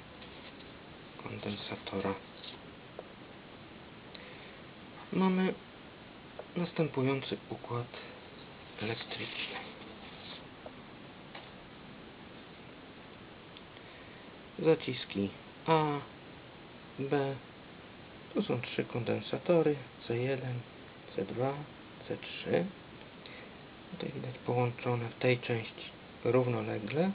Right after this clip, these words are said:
Tu są zaciski D oraz E. I jest tutaj jeszcze kondensator określony jako C z indeksem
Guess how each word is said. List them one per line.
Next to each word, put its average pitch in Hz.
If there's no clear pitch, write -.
Tu 214
są 127
zaciski -
D 113
oraz 104
E. 156
I 202
jest 151
tutaj 139
jeszcze 127
kondensator 117
określony 123
jako 113
C 117
z -
indeksem 120